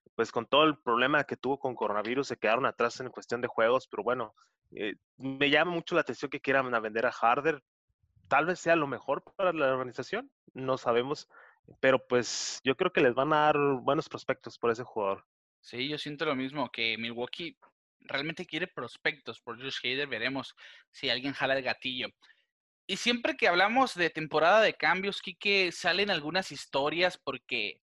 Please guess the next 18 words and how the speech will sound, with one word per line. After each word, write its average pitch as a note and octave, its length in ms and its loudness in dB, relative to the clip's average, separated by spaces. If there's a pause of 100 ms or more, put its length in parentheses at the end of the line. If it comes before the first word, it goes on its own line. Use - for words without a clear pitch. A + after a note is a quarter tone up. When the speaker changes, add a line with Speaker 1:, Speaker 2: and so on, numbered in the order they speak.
(240)
Speaker 2:
es F3+ 140 -2
que D#3 180 -4
el D#3 80 2
béisbol B3+ 340 0
es C#4+ 120 -2
un B3+ 100 0
juego C4+ 300 4
de, C4 60 2
repleto F#3+ 540 -2
de C3+ 100 2
récords, F#3 840 0
de C3+ 220 -2
números F#3 600 0
y D#3+ 140 -4
sobre D#3 280 0
todo G#3+ 360 2
de F3 120 4
historias. - 840 -6